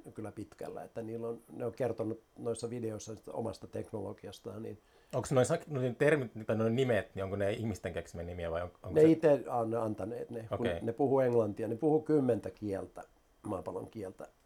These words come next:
Speaker 1: Toinen on, Espanja on aika yleinen, mitä ne käyttää. Siellä on,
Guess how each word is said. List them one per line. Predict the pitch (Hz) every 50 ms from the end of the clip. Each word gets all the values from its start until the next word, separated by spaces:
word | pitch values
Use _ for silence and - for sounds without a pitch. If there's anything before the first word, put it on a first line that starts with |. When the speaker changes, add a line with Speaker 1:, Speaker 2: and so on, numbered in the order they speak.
| _ 110 110 101 95 90 87 _ _ _ _ - -
Speaker 1:
Toinen | - 117 107 113 120 120
on, | 127 127 123 117 113 - - - - - - -
Espanja | 143 143 - - - 110 110 113 104 104
on | 104 104
aika | 107 107 107 - 110 - - _ - - - -
yleinen, | - 135 120 113 104 110 110 117 113
mitä | 113 113 113 - 113
ne | 113 113
käyttää. | 104 - 110 107 104 - - 120 117
Siellä | - 123 113 113 117
on, | 117 117